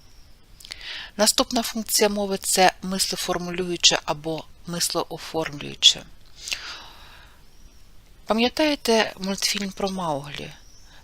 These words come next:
Там була така фраза: «Мауглі подумав». А чи міг Мауглі подумати, не знаючи людської мови? Адже ж ви знаєте, що цей хлопчик виріс у вовчій зграї. Не можна подумати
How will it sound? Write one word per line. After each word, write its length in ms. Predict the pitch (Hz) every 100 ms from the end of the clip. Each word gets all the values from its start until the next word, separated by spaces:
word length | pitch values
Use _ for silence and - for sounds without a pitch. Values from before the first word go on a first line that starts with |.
| -
Там 200 | 180 175
була 180 | 170 175
така 280 | - 175 180
фраза: 520 | - 190 165 156 143 - - - 175
«Мауглі 480 | 180 196 185 185
подумав». 580 | 190 - 190 190 151 147 - - - - - - - - - - - - -
А 120 | 190
чи 220 | - 226
міг 260 | 233 330 -
Мауглі 420 | 247 247 233 220
подумати, 720 | - 226 202 233 240 - 220 - -
не 160 | 196 208
знаючи 460 | 208 202 185 -
людської 480 | 180 - - 185 175
мови? 360 | 165 156 160 - - - -
Адже 280 | - 170 165
ж 100 | 156
ви 80 | 165
знаєте, 340 | 175 175 175
що 140 | 156 -
цей 180 | - 156
хлопчик 460 | 160 156 - 156
виріс 340 | 151 147 147 -
у 200 | 160 147 147 - - -
вовчій 360 | 160 151 -
зграї. 520 | 156 160 170 151 78 76 - - - - - - -
Не 240 | - 190 226
можна 420 | 208 175 160 147
подумати 840 | - 165 156 165 156 151 - 147